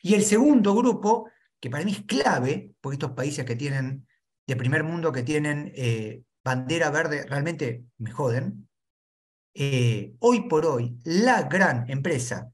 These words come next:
emisora en términos de transporte a nivel mundial es Volkswagen. Volkswagen es no solo una de las grandes emisoras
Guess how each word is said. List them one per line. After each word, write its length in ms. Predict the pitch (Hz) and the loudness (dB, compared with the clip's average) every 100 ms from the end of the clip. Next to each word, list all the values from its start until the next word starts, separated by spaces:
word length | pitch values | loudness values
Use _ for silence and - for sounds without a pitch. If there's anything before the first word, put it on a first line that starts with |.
| - | -8
emisora 600 | 147 151 - 185 131 110 | -4 -4 -2 0 0 0
en 140 | 120 | -2
términos 320 | 160 156 135 | -2 -2 -4
de 140 | 117 117 | -6 -6
transporte 800 | 117 - - 143 110 - 95 - _ - | -8 -10 -6 -4 -4 -8 -14 -14 _ -4
a 140 | 139 | -2
nivel 300 | 147 156 165 | 0 2 0
mundial 640 | 139 131 156 190 202 - - | -2 -2 2 4 2 -2 -8
es 200 | 180 151 | -4 0
Volkswagen. 720 | 165 156 156 113 107 101 - _ _ _ _ _ _ _ _ _ | 2 2 0 -2 -4 -10 -14 _ _ _ _ _ _ _ _ _
Volkswagen 760 | 135 151 170 208 220 220 208 - | -2 2 4 6 4 2 0 -2
es 480 | 220 220 - - _ _ _ _ _ 147 | 2 2 0 -8 _ _ _ _ _ -6
no 160 | 160 | -4
solo 420 | 127 247 190 127 | 2 4 4 -2
una 200 | 127 165 | -4 -4
de 60 | 147 | -2
las 120 | 127 | 0
grandes 420 | 170 233 214 160 | 2 2 2 -2
emisoras 720 | 135 127 120 185 127 117 - | -4 -4 0 0 0 -4 -8